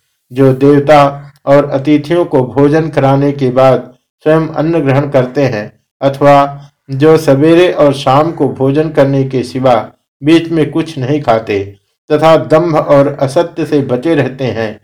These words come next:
वे भी सार युक्त विमान के द्वारा सुखपूर्वक यात्रा करते हैं। जो दिन रात में केवल एक बार भोजन करते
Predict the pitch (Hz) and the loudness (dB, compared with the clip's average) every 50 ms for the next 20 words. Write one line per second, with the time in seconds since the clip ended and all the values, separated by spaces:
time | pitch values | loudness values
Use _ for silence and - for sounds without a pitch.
0 | _ _ _ _ _ _ 147 160 165 156 143 170 165 - - - 135 139 147 151 | _ _ _ _ _ _ 0 0 2 2 2 2 0 0 0 2 4 4 6 4
1 | 143 139 139 147 139 143 143 - 117 113 - _ _ _ _ _ 131 135 135 139 | 4 4 2 0 0 -2 -6 -8 -10 -10 -10 _ _ _ _ _ -6 -2 0 2
2 | 139 147 151 156 147 147 143 135 131 127 131 131 131 131 120 113 - - 156 143 | 2 2 2 0 0 0 -2 0 2 2 2 2 4 2 2 0 -2 -6 -10 -10
3 | - - 131 117 117 117 110 - - 107 104 104 - - 135 143 147 - - 110 | -10 -8 -8 -6 -4 -6 -6 -6 -6 -6 -6 -6 -6 -4 -2 -2 -2 -2 -4 -6
4 | 104 - - 110 104 92 90 92 95 98 98 - _ _ _ _ _ _ 131 131 | -6 -8 -8 -8 -8 -8 -8 -8 -10 -12 -16 -20 _ _ _ _ _ _ -4 0
5 | 143 139 135 131 147 156 160 151 147 147 147 151 151 151 151 143 139 135 131 123 | 2 2 2 2 0 0 0 2 4 6 6 4 4 2 -2 -2 -2 -2 -2 -2
6 | 147 143 147 147 143 143 143 147 160 165 170 170 156 139 139 139 135 131 117 110 | 0 2 2 2 2 0 -2 -2 0 2 2 2 0 0 2 2 2 2 0 -2
7 | 123 131 131 139 131 131 127 - 135 123 127 123 135 135 135 131 131 - | -4 -2 -2 -2 -4 -4 -2 -2 -4 -4 -2 -2 -2 0 0 0 -2 -6